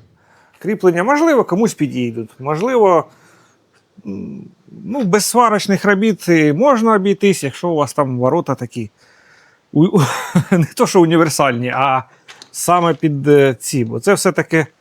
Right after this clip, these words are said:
м, я так розумію, комплект такий, що має підходити саме під, е, ворота, які відкриваються внутрі.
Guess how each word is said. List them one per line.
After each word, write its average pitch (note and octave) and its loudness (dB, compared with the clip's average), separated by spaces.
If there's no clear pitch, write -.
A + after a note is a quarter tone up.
м, C3+ -12
я C#3+ 0
так C#3 -4
розумію, C#3+ 2
комплект G3 0
такий, C#3 -2
що C#3 2
має C#3+ 2
підходити E3+ 0
саме D#3 -2
під, C#3+ -2
е, C3 4
ворота, F3 2
які E3 -2
відкриваються D3+ 0
внутрі. D#3 0